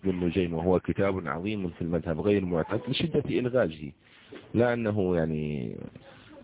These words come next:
يعني ينقل ويكتب النقل غير المعتمد في المذهب،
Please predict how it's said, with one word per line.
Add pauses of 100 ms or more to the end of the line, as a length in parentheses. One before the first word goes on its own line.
(160)
يعني
ينقل
ويكتب
النقل
غير
المعتمد
في
المذهب،